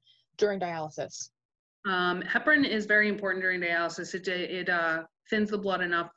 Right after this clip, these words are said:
Speaker 2: to get through all the fibers. So each dialyzer has a millions of fibers in it to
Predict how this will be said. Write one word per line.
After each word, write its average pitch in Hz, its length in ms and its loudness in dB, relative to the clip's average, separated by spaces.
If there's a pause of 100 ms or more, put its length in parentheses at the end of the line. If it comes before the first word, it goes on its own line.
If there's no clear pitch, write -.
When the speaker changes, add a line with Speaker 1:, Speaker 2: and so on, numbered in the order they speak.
Speaker 2:
to 202 200 -4
get 185 280 -2
through 190 260 0
all 170 160 -2
the 160 100 -6
fibers. 170 640 -4
So 180 200 -4
each 208 220 -6
dialyzer 170 640 0
has 165 280 0
a 185 120 -8
millions 196 640 0
of - 140 -6
fibers 185 440 0
in 214 140 0
it 214 160 0 (640)
to 190 680 0